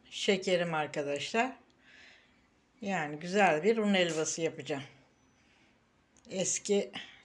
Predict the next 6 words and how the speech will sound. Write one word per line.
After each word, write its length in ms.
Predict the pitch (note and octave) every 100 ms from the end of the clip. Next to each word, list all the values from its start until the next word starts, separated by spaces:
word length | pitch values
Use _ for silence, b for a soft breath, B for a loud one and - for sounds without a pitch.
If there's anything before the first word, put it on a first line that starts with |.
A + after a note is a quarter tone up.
| -
tariflere 680 | F3+ E3+ E3 - E3 E3
göre 240 | D#3 D3+ D3+
arkadaşlar. 680 | D3 C#3+ D3+ C#3+ - B3 B3 - _ b b b b b b b b b _ _ _ _ _ - _ _
Sıvı 380 | - - G3+ F#3+
yağımı 400 | F3+ E3+ E3+ F3
şöyle 520 | - F#3 E3 F3+ -